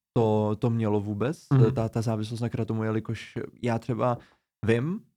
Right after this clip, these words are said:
Speaker 1: jaký to je být závislej na kratomu, já jsem si vyzkoušel hodně právě věcí a
Speaker 2: Hmm.
Speaker 1: vím přesně,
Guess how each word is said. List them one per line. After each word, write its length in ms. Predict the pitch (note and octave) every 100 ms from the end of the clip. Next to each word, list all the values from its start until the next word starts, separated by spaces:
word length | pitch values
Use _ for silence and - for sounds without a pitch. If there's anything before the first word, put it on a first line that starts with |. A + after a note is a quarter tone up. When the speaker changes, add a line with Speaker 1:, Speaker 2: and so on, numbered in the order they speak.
| _ -
Speaker 1:
jaký 220 | A#2+ B2+
to 100 | B2+
je 80 | A#2
být 160 | A#2
závislej 680 | A#2+ A2+ A#2 - B2 A#2+ A#2+ -
na 300 | A#2+ A2+ A2+
kratomu, 480 | A#2 A2 A#2 B2+
já 100 | C#3+
jsem 140 | A2+ A2+
si 80 | A2+
vyzkoušel 380 | - A#2 B2
hodně 240 | A2+ G#2 G#2+
právě 300 | - G#2+ G#2+
věcí 260 | A2+ -
a 80 | F2+
Speaker 2:
Hmm. 180 | C3 B2+
Speaker 1:
vím 160 | C3 B2+
přesně, 600 | - B2+ - C3 B2+